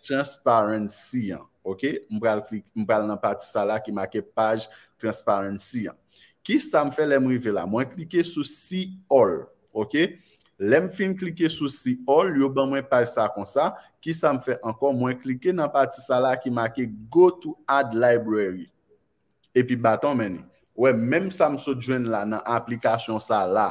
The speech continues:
men, wè, menm sa m sot jwenn la ki make no ads match your criteria, lè m vini la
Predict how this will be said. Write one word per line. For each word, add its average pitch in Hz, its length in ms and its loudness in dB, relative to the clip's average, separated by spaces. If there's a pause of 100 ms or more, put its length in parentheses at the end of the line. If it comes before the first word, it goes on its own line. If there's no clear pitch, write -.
(140)
men, 107 320 -4
wè, 123 220 2 (420)
menm 139 360 2
sa 165 160 4
m 139 80 -2
sot 135 200 -4
jwenn 123 200 0
la 107 160 0
ki 123 120 -6
make 117 280 0
no 117 220 0 (100)
ads 120 280 0
match 113 280 -2
your 113 240 0
criteria, 113 600 2 (300)
lè 117 240 4
m 151 160 -2
vini 165 320 0
la 131 180 4